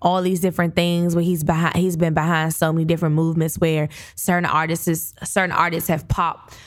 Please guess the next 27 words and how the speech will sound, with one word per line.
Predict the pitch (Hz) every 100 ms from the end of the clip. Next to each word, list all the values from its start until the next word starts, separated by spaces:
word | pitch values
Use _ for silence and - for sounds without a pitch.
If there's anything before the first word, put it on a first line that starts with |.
| - -
before | 180 - 196 196 175
more | 170 180
than | 175 170
he | 202 240
has. | 214 170 165 170
But | 165 175
I | 175
think | - 175 170
that | 160 156 156 - - _
today | - 196 170 190 208
he's | 202 220
probably | - 180 175 175
a | 175
solid | - 175 170 170 -
artist | 156 160 170 175
in |
the | 165
role | 156 160 165
that | 165
he | 165 160
plays | 165 160 170 165 -
or | 185
the | 175 147
integral | 190 - - 180
role | 165 170
he | 170 185
plays, | 175 170 170 165 165